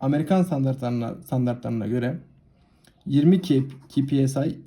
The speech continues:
en aşağı bir nihai mukavemetine, mukavemetine sahip olması gerektiğini anlıyorum. K P S I dediği için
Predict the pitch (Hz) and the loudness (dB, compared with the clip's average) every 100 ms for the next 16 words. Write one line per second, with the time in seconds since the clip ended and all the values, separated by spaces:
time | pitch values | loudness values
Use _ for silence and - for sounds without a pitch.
0 | _ 147 160 147 - 127 131 151 165 - | _ 2 2 2 -2 -4 -2 -2 -2 -4
1 | - _ _ 151 147 143 147 143 143 135 | -16 _ _ -2 -2 -2 -2 0 -2 -2
2 | 135 131 135 156 - - 135 135 135 135 | 0 0 0 -4 -6 -8 -6 -2 0 2
3 | 156 151 139 143 139 135 135 135 139 120 | 0 -2 -2 -2 -4 -4 -4 -4 -4 -4
4 | 107 - 165 170 - 202 185 175 180 156 | -4 -6 -8 -4 0 2 4 4 4 2
5 | 139 127 123 160 | 0 0 -2 -6